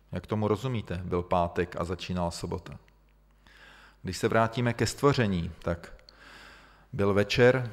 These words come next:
a bylo jitro den první. Byl večer a bylo jitro den druhý.“ Čili každý den, tak jak Pán Bůh ustanovil, začínal vlastně západem slunce. Takže sobotní den kdekoliv na zemi začíná západem slunce v pátek večer.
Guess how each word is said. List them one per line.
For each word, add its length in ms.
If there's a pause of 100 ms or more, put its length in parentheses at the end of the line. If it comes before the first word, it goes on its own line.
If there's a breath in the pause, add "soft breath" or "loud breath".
(120)
a 80
bylo 220
jitro 360
den 180
první. 460 (300)
Byl 180
večer 540
a 80
bylo 200
jitro 520
den 220
druhý.“ 480
Čili 260
každý 420
den, 420 (220)
tak 220
jak 120
Pán 280
Bůh 180
ustanovil, 640
začínal 640 (440 soft breath)
vlastně 320
západem 480
slunce. 460 (2000 loud breath)
Takže 360 (760 loud breath)
sobotní 520
den 360
kdekoliv 500
na 120
zemi 420
začíná 680
západem 560
slunce 560
v 60
pátek 380
večer. 360